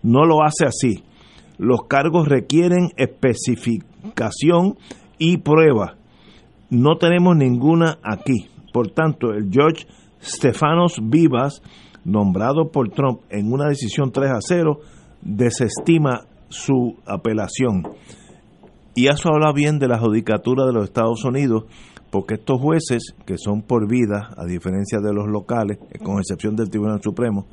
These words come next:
de Puerto Rico, esos jueces deciden, en este caso, en contra de aquel, aquel que los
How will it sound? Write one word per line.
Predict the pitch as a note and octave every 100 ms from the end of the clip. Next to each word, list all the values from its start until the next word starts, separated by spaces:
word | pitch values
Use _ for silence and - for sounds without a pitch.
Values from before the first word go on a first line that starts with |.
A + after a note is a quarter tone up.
| - - -
de | G#2
Puerto | A2 G2 A2
Rico, | B2 G#2+ F#2 - - - - - _ -
esos | A2+ A#2 C#3+ C3
jueces | D3+ D3+ C3+ A#2+ - _ _
deciden, | G#2 G#2+ F#2+ - E3 D#3+ E3+ D#3 D#3 _ _ _ _ _ -
en | F#2
este | A#2+ - C3+
caso, | - D3+ - - -
en | A2+ G#2
contra | - C#3 F#3 F#3 F#3+ F3+ -
de | - A2+
aquel, | G2+ F#2 - B2+ C3 -
aquel | - G2 - A2 -
que | C3
los | A#2+